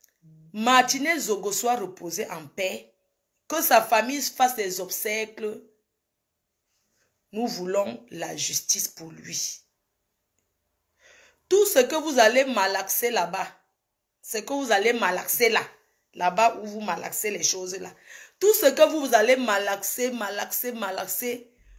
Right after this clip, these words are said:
nous voulons seulement que, que le gouvernement nous présente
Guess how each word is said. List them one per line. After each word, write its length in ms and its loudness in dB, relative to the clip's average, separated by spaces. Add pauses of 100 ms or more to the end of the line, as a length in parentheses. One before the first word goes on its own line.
(140)
nous 120 -2
voulons 440 -2
seulement 500 -2
que, 80 -4 (1800)
que 80 8
le 480 6 (100)
gouvernement 720 -2
nous 160 -4
présente 580 -6